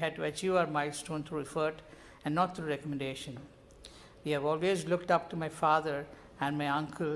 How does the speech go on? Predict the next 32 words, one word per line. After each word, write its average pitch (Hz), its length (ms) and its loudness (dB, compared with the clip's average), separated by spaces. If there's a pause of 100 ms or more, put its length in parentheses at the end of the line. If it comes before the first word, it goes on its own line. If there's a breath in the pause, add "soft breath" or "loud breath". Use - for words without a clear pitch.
(120)
in 151 80 -8
terms 165 380 0
of 151 140 -4
their, 143 200 0
uh, 160 120 -4 (680 loud breath)
love 160 240 2
for 170 160 2
each 160 340 0
other 139 280 -2
and 156 180 -4
the - 160 -6
unquestioned 175 680 0
relationship 170 580 -2
they 156 140 0 (100)
shared. 147 260 0 (960 loud breath)
My 156 60 0 (100)
father 196 280 10
would 202 200 2
pay 190 160 6
a 160 200 6
lot 190 140 8
of 208 220 2
attention 175 440 -2
to 175 60 -2
the 151 220 -2
needs 170 200 -2
of 160 200 2
his 143 80 -6 (100)
brother 147 260 2
from 151 240 -4
a 135 80 2
very 170 280 0